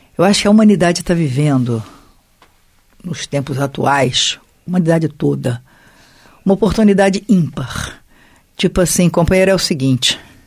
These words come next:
você já sabe, isso, e independentemente de religião, de credo, de qualquer coisa, é a humanidade. É o seguinte,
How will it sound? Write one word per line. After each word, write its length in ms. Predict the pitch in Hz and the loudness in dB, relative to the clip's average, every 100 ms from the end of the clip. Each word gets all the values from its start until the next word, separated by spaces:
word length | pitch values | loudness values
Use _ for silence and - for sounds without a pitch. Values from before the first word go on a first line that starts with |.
| _ _ _ _ _ _ _ | _ _ _ _ _ _ _
você 120 | 156 | -6
já 140 | 123 | -4
sabe, 380 | 117 - 151 - | -4 -2 0 0
isso, 180 | 196 - | -2 0
e 420 | 208 226 226 226 - | 0 2 2 0 0
independentemente 720 | 202 220 220 214 208 208 208 | 2 2 2 2 2 0 2
de 80 | 175 | 2
religião, 460 | 165 151 143 147 | 2 2 2 0
de 100 | 143 | -2
credo, 460 | - 143 147 127 123 | -4 -2 0 -2 -4
de 100 | 135 | -6
qualquer 300 | 139 131 120 | -6 -4 -4
coisa, 420 | - - - - - _ _ - | -6 -10 -10 -14 -20 _ _ -4
é 80 | |
a 40 | 151 | 0
humanidade. 680 | 156 165 127 113 - - - _ - - - _ _ _ | 2 2 2 0 -4 -12 -16 _ -20 -20 -20 _ _ _
É 120 | 190 202 | -2 0
o 40 | |
seguinte, 640 | 196 202 147 123 117 - | 0 0 2 2 2 -2